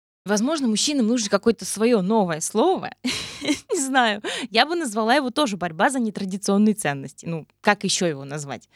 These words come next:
Потому что оно как раз включает в себя и борьбу с гомофобией, с вот этой пресловутой, которая уже просто достала. Потому что все вот, о чем мы щас говорим, это все вот суть этой проблемы. То есть, по большому счету, у нас еще и пропаганда гомосексуальности запрещена и так далее.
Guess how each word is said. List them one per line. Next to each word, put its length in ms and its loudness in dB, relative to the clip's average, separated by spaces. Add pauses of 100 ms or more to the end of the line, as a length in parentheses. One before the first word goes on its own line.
(120)
Потому 220 -4
что 200 -6
оно 200 2
как 120 -6
раз 120 -2
включает 360 -6
в 40 -6
себя 160 -4
и 60 -2
борьбу 280 -2
с 60 -8
гомофобией, 680 2
с 100 -10
вот 120 -6
этой 580 -6
пресловутой, 680 0
которая 260 -8
уже 100 -14
просто 260 -10
достала. 480 -2
Потому 200 -4
что 160 -10
все 180 0
вот, 180 -2
о 20 -16
чем 200 -6
мы 80 -4
щас 200 -4
говорим, 360 0 (400)
это 160 -2
все 180 -4
вот 140 -6
суть 240 0
этой 160 -2
проблемы. 480 -2 (180)
То 60 -20
есть, 140 -12
по 60 -16
большому 360 -4
счету, 240 -4
у 20 -4
нас 180 -2
еще 200 -6
и 20 -6
пропаганда 640 -4
гомосексуальности 960 0
запрещена 600 -4
и 100 -8
так 240 -8
далее. 280 -6